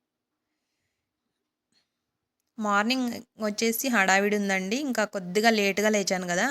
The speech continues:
అందుకనేసి కొంచెం హడావిడి అయిపోయిందనమాట. ఇంకా రోజు ఉన్నదిలే అనేసి నేను కూడా కొంచెం అలా నెగ్లెక్ట్ చేసేసాను మార్నింగ్. ఇంకా సండే అంటేనే అస్సలు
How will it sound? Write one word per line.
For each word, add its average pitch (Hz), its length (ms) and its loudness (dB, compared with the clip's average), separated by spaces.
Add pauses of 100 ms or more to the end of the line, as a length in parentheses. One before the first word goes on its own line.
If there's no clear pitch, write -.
అందుకనేసి 196 440 -6 (120)
కొంచెం 202 300 -4 (120)
హడావిడి 190 420 0
అయిపోయిందనమాట. 170 720 -8 (840)
ఇంకా 247 220 0
రోజు 226 220 2 (100)
ఉన్నదిలే 208 360 2 (100)
అనేసి 185 340 -4 (100)
నేను 196 220 -4
కూడా 190 100 0 (100)
కొంచెం 190 360 -6
అలా 185 180 0
నెగ్లెక్ట్ 185 380 -2
చేసేసాను 175 400 -4 (100)
మార్నింగ్. 170 420 -2 (500)
ఇంకా 214 220 -4
సండే 196 400 0
అంటేనే 214 340 0 (800)
అస్సలు 226 340 0